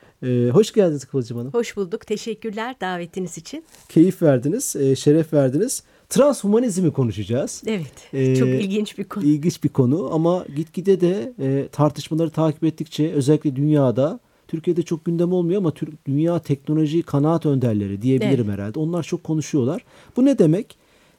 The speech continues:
Speaker 1: E, e, ben de çok meraklıyım. Sizden bunları dinleyeceğiz ama öncesinde TürkSat'a bağlanıyoruz. Bizim programımızın sponsoru.
Speaker 2: Evet.
Speaker 1: Dijital devlet uygulamalarını, devletin uygulamalarını dijital hale sokup
Speaker 2: Hı hı.
Speaker 1: bizim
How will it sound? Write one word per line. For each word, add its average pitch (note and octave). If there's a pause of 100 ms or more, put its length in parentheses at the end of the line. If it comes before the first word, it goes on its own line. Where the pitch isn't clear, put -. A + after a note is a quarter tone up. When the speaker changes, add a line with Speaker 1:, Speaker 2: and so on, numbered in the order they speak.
Speaker 1:
E, D3
e, C#3+ (340)
ben D#3+
de D#3
çok C#3+
meraklıyım. B2+
Sizden F3
bunları E3
dinleyeceğiz F3+
ama G3
öncesinde G3+
TürkSat'a G#3
bağlanıyoruz. C3+
Bizim C#3+
programımızın D3+
sponsoru. -
Speaker 2:
Evet. -
Speaker 1:
Dijital D3+
devlet E3+
uygulamalarını, C#3
devletin D#3
uygulamalarını D#3+
dijital D#3
hale D3+
sokup G#3+
Speaker 2:
Hı A#3
hı. D4 (420)
Speaker 1:
bizim D#3+